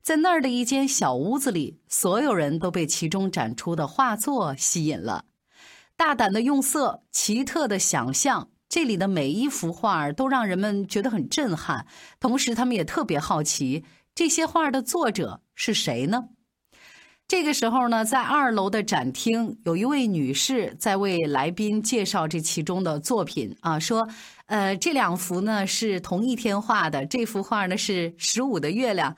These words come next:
那这幅画大家看到了，这是十六元。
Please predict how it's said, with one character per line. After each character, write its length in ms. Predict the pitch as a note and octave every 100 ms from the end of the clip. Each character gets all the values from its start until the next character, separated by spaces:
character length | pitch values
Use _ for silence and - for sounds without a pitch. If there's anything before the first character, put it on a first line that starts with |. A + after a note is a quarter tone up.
| - -
那 120 | A3+
这 180 | B3+ C#4
幅 200 | A#3+ G3
画 200 | F#3+ G3+
大 140 | F3 F3
家 140 | F3+
看 260 | F#3+ A3 F3
到 100 | D#3+
了， 140 | D3+
这 140 | D3+
是 260 | F3+ - D#3+ - -
十 240 | - F#3+
六 260 | A3 B3 F3+
元。 380 | D#3 C3+ E3+